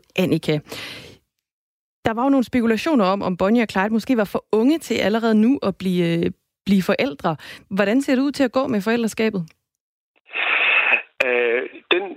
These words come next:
Speaker 2: den, øh, altså den tanke, vi havde omkring det her med, om de var for unge, den, den har vi sådan set stadigvæk. Altså ikke for unge, men, men stadig,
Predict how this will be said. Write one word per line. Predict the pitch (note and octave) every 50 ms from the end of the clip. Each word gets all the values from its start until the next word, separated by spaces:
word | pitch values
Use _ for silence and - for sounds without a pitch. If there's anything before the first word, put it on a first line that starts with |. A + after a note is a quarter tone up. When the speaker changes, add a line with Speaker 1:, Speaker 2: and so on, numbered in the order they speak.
| -
Speaker 2:
den, | F#3+ G3 F#3 F3 D#3
øh, | C#3+ C#3 C3 C3 C3 B2+ B2+ B2+ C3 C3+ C3
altså | B2 - C3
den | C3+ D#3+ E3+ D3+
tanke, | - C#3+ D3 F3 F3+ D#3
vi | A#2+
havde | A#2 B2+ C3+
omkring | C#3+ C#3+ C#3+ D3 C#3 C3+
det | C3+ C3+
her | C#3+ C#3
med, | C3 C3
om | B2+ B2
de | B2+ B2+
var | B2 A#2 - -
for | C3
unge, | B2 A2+ A#2 A#2+ C3+ C#3+ C#3+
den, | C3+ C3+ C#3 -
den | C#3+ C#3 C3
har | B2 B2+ C#3 C3 A#2
vi | -
sådan | - C3 B2+ A#2 -
set | B2+ B2+ A#2 -
stadigvæk. | - - C3+ B2+ B2 A#2+ A#2+ B2 A#2+ - - - -
Altså | - - C#3 -
ikke | D#3+ D#3+ D#3+ - -
for | - D#3+ E3+ F3 D#3+ D3+ D3
unge, | C#3 D3+ D#3 D#3+ E3 D#3+ - - D3
men, | C#3 C3+ C#3+ C3+
men | - C#3+ C#3 C3+ B2+ - -
stadig, | - C#3 C3+ C#3 D3 C#3+ C#3